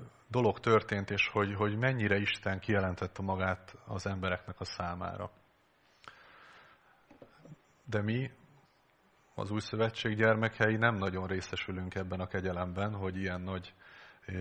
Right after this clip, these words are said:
és látható és érezhető módon, ö,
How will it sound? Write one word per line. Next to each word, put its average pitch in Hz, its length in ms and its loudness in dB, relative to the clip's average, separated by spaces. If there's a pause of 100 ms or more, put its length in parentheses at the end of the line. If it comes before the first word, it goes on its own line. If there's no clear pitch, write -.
(120)
és 98 200 0
látható 98 520 2
és - 160 -4
érezhető 98 580 -4
módon, 95 580 -4 (440)
ö, 90 280 -4